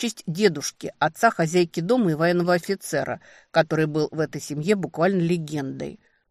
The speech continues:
Но я, глядя на этого отрока, который до моего появления в доме едва умел читать и писать, несмотря на свои полные двенадцать лет, каждый раз вспоминал бессмертное творение Фанвизина.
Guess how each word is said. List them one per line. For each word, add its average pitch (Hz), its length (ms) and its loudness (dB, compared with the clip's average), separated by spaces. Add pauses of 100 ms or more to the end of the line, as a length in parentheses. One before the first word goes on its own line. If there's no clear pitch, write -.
(120)
Но 233 160 0
я, 349 300 6
глядя 196 400 2
на 190 160 2
этого 160 400 -4
отрока, 135 640 -6
который 170 360 2
до 165 140 0
моего 170 260 4
появления 170 540 2
в 170 40 -4
доме 151 300 0
едва 156 280 0
умел 151 240 -2
читать - 360 -8
и 160 60 -18
писать, 339 520 0 (300)
несмотря 170 540 2
на 147 100 -2
свои 160 240 -2
полные 143 460 -4
двенадцать 170 580 -2
лет, 185 320 -6 (200)
каждый 233 340 4
раз 302 240 6
вспоминал 185 600 0
бессмертное 156 640 -6
творение 143 520 -4
Фанвизина. 135 880 -8